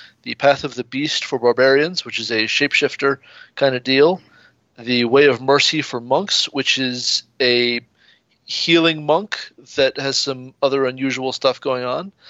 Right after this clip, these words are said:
The Oath of the Watchers Paladin, and the Noble Genie Warlock Patron. In about two more weeks, we should have a survey go up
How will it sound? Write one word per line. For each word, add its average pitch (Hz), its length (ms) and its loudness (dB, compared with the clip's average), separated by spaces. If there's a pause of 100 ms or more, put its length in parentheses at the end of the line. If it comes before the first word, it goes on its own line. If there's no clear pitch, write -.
(600)
The 131 300 2
Oath 151 220 4
of 139 80 -8
the 127 100 -2
Watchers 143 520 2
Paladin, 156 580 -2 (760)
and 135 520 0 (240)
the 135 260 0
Noble 160 400 2
Genie 170 360 -4
Warlock 175 440 2
Patron. - 340 -8 (680)
In 170 280 2
about 151 420 4
two - 240 -6
more 165 180 0
weeks, - 440 -6
we 143 100 0
should 139 540 0 (440)
have 139 360 4
a 135 340 2
survey 143 520 4
go 135 220 0
up 160 200 -2